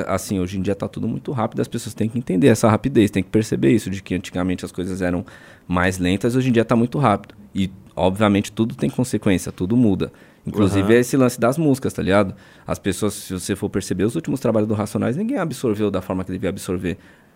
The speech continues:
Speaker 1: Antigamente o intervalo era ma-, quatorze anos, né, pra lançar um disco pra outro. Então
Speaker 2: Sim, dava pra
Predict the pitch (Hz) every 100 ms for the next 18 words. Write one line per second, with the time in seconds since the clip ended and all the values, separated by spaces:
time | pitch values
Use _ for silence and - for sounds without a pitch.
0 | _ 90 - 98 95 95 110 107 107 98
1 | 95 95 95 92 95 127 113 120 139 107
2 | 110 101 101 98 95 - - 90 92 147
3 | - - - _ 151 143 160 - - -
4 | - - - 101 92 90 92 101 101